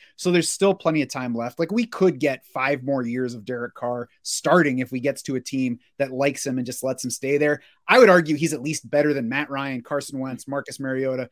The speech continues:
Sam Darnold, Baker Mayfield, all of whom got another starting opportunity beyond their initial team. So Derek Carr is gonna start somewhere next year.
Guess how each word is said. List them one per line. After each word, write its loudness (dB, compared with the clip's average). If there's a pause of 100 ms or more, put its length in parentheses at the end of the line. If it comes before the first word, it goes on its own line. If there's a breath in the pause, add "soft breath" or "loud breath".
(140)
Sam 0
Darnold, 2
Baker 0
Mayfield, -4 (260)
all 6
of 0
whom -2
got 0
another -2
starting -6
opportunity -10 (220 soft breath)
beyond -2
their -4
initial -8
team. -10 (240)
So 2 (400)
Derek 4
Carr 0
is -2
gonna -2
start -6
somewhere -8
next -12
year. -8